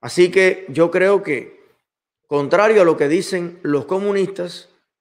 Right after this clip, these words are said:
el covid diecinueve va a ser una prueba más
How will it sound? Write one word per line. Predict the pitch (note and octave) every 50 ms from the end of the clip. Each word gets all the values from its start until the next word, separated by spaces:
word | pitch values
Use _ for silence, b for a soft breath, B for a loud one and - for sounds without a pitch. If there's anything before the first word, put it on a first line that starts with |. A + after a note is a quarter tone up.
| _ _ _ -
el | - D3 D3 D3 D3 D#3 - - - - _ _
covid | - C#3+ C#3 C#3+ F3+ G3
diecinueve | G3 G#3 G3 G3+ F#3+ F#3 F#3 F#3+ F#3+ F#3 F#3 F#3
va | F3 E3+
a | D3+
ser | - F3+ F3+ F3 D#3+ - - -
una | G3 G#3 G#3 G3 F#3 E3+ - -
prueba | F3 E3+ F#3+ G3 G3+ F#3 F3 E3
más | D#3+ E3+ F3 E3 C#3+ - - - - -